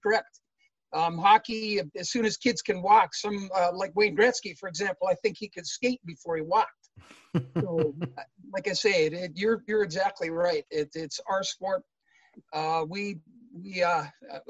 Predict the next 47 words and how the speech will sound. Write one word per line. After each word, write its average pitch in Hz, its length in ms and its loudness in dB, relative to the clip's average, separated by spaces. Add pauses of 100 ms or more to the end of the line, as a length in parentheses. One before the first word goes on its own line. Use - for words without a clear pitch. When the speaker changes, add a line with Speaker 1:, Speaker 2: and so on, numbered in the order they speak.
(160)
Speaker 1:
we 214 140 -4
got 208 240 4
it. 208 100 -10
We 220 140 0
nurture 220 380 4
it. 208 120 8 (800)
We 190 260 -4
help 220 320 4
other 208 220 0
countries 208 500 -6
with 208 160 4
it, 202 80 -2
much 208 240 -6
like 175 260 0
curling 208 540 0 (160)
and, 165 460 -8
uh, 156 300 -4 (220)
uh, 147 120 -10 (400)
much 220 240 -2
like 185 160 -2
baseball. 180 580 2
We 185 300 -6
depend 190 380 0
on 180 120 2
the 180 60 -6
Matthew 180 400 -2
Hersmas 196 460 0
and 165 120 -2
the 160 40 -6
Mikes 196 420 -6 (640)
and 175 100 2
the 170 80 0
Heaths 262 400 6
and 208 180 4
the 175 60 -12
Bills 220 320 10
of 208 60 2
the 214 80 8
world 226 300 8
to - 40 -2
come 208 220 0
up 208 160 2
and, 190 240 -6
uh, 180 200 6
take 202 160 0
care 208 200 0
of 185 80 -10